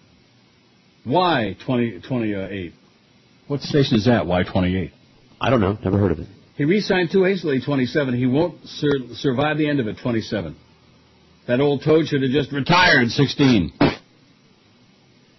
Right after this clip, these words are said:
Speaker 1: "Those five years will be the worst he's known yet," fifteen. "And his career will not go out with a bang, but with a whimper,"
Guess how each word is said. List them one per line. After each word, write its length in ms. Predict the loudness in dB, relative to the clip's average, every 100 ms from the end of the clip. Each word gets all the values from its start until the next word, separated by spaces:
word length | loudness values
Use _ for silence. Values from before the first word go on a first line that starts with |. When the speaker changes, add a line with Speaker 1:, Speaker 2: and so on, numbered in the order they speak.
| _ _ _ _ -4
Speaker 1:
"Those 180 | -4 0
five 240 | -2 0
years 220 | 0 0
will 80 | 0
be 80 | -2
the 100 | 0
worst 260 | 0 0
he's 160 | -2 -2
known 200 | -2 0
yet," 160 | 0 -2
fifteen. 380 | -6 -4 -2 -2
"And 100 | -2
his 120 | -4
career 240 | -2 -2
will 140 | 0 0
not 200 | 0 0
go 100 | 0
out 120 | 2
with 100 | 0
a 60 | 0
bang, 320 | 0 0 0
but 60 | 0
with 120 | 0
a 60 |
whimper," 360 | 0 0 -2 -4